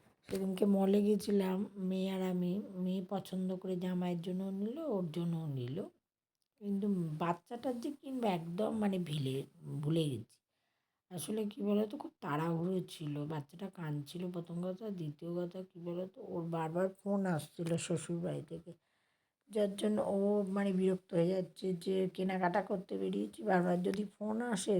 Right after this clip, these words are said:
তাহলে তো খুব মুশকিল না। ফোন আসে মানে ওর একবার শ্বশুর করছে, শাশুড়ি করছে,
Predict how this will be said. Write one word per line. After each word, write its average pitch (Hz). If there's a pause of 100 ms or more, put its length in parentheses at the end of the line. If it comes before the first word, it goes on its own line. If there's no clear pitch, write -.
তাহলে 190
তো 190
খুব - (100)
মুশকিল 170
না। 339 (1700)
ফোন 156
আসে 175
মানে 294
ওর 294
একবার 247
শ্বশুর 214
করছে, 220
শাশুড়ি 185
করছে, 190